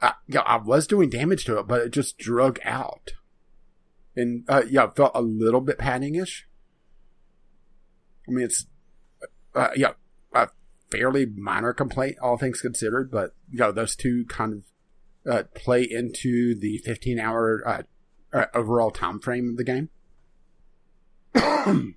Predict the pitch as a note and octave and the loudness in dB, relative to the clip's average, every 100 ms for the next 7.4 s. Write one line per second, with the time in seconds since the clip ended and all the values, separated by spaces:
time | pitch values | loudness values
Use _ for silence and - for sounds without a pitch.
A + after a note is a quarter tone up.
0 | _ _ _ - _ _ _ _ _ _ | _ _ _ -20 _ _ _ _ _ _
1 | _ _ _ _ C3 C3+ - - C#3+ C3 | _ _ _ _ 0 0 0 -8 -8 -4
2 | C3 B2+ A#2+ A#2+ A#2 D#2+ - _ - _ | -2 -2 -4 -4 -6 -6 -10 _ -20 _
3 | _ _ _ - _ C3+ B2+ B2 - _ | _ _ _ -20 _ -4 -2 -2 -4 _
4 | _ _ _ - _ - - - - - | _ _ _ -20 _ -8 -8 -10 -14 -4
5 | D#3 C3 B2+ C#3+ D#3 D3 C#3+ B2+ B2+ A#2+ | 2 2 4 4 4 4 0 2 0 2
6 | C#3+ C3+ D#3 C#3+ C#3 D3 B2 G#2+ F#2 F#2+ | 0 0 -2 -2 -2 0 0 -6 -10 -10
7 | G2 E2+ - | -10 -12 -16